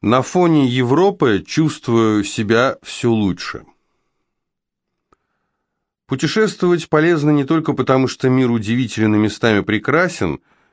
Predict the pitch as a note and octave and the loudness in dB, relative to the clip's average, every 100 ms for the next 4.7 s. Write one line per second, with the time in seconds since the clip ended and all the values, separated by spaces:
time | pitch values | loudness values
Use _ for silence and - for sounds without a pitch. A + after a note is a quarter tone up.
0 | _ G#2 A#2 C3 F#3 F3+ - D3+ C#3 C3 | _ -6 -4 -2 -2 -2 0 0 0 0
1 | C#3 C3 C3 C3 A2+ B2+ B2 B2+ A#2 F#2+ | -2 -2 0 0 2 0 2 2 0 0
2 | - D3 D#3+ C3 A2+ A2+ A2+ D3 C3+ G#2 | -2 -2 -2 -2 0 2 2 0 0 -4
3 | G#2 B2+ B2 A2 A#2 A2 A#2+ A#2 G#2+ G#2 | 0 0 0 -2 -2 -2 0 0 -2 -4
4 | A#2+ A2+ G#2+ D#2 C2 B1+ | -2 0 0 -2 -6 -14